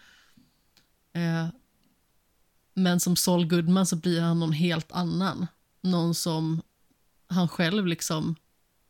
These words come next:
nästan ser som oövervinnelig. Och som har möjligheten att spela ut varenda person i omgivningen.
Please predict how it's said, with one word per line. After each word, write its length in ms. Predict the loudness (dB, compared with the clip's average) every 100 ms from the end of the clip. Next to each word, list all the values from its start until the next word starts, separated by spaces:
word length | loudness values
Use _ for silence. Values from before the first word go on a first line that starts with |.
| _ _
nästan 440 | 0 0 0 -2 -2
ser 260 | 0 0
som 380 | -2 -4 -4 -6 -8 -6
oövervinnelig. 1160 | -4 -2 0 0 2 0 0 -2 -6 -10 -14 _ _ _ _ _ -8
Och 240 | -4 -2
som 280 | 0 0 -2
har 240 | 0 2
möjligheten 960 | 4 4 4 2 0 0 0 -4 -6 -4
att 360 | -4 -8 -18 -20 _ _
spela 540 | -10 -6 0 2 2
ut 480 | 2 -2 -6 -10 -12 -6
varenda 480 | 0 0 2 0
person 720 | -2 -2 -4 -4 -4 -4 -4
i 180 | -4 -2
omgivningen. 840 | 0 0 0 -2 -2 -4 -4 -6